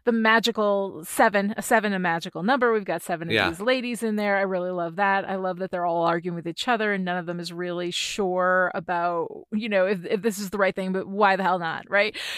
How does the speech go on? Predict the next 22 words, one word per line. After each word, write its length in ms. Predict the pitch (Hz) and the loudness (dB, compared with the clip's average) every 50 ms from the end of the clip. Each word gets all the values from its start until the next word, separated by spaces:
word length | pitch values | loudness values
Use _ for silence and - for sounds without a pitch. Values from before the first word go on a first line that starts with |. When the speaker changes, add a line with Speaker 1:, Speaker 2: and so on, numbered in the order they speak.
| - - | -2 4
Speaker 1:
You 60 | 330 | 6
know, 100 | 339 339 | 6 8
they're 80 | 320 330 | 8 8
like, 120 | 320 320 - | 8 8 6
"She'll 180 | - - 349 | 6 8 8
Speaker 2:
They're 100 | 330 330 | 10 10
like 180 | 330 339 - 175 | 10 8 8 8
Speaker 1:
do." 60 | 185 | 8
Speaker 2:
mean 340 | 190 208 240 262 277 277 269 - | 8 10 10 8 8 6 6 6
aunties. 800 | 180 175 175 185 190 180 - 160 117 98 101 - - - - - | 8 8 10 8 8 6 4 2 2 4 4 6 6 6 6 6
Speaker 1:
They 180 | 349 403 427 403 | 8 8 8 8
are, 440 | - 403 494 539 571 554 466 415 330 | 8 6 6 6 6 6 6 6 6
and 120 | 269 262 | 6 4
I 80 | 269 277 | 2 0
kinda 260 | - - 285 294 330 | 0 0 0 0 0
love 240 | 330 349 392 427 - | 0 0 0 0 0
it. 120 | 254 214 | 2 2
I 80 | 202 202 | 2 0
kinda 200 | - 262 254 254 | 0 -2 -4 -4
dig 280 | 208 180 214 220 226 - | -2 0 0 0 0 0
the 160 | - 277 269 | -6 -4 -4
energy, 580 | 262 277 294 349 349 277 - 190 175 139 - 104 | -4 -4 -2 -2 -2 -2 -2 -4 -6 -6 -8 -8